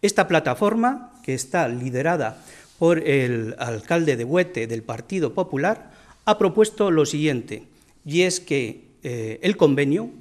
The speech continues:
pudiese llegar hasta Cuenca capital para utilizar el tren de cercanías.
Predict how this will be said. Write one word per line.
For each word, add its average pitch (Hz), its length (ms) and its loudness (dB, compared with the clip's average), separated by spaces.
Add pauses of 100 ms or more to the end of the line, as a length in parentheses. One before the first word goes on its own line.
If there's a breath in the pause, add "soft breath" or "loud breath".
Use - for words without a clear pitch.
pudiese 165 400 -2
llegar 156 460 -2
hasta 135 260 -6
Cuenca 165 380 -2
capital 160 500 -4 (240 loud breath)
para 139 160 2
utilizar 139 560 -4
el 131 140 -6
tren 165 200 0
de 143 100 0
cercanías. 120 600 -10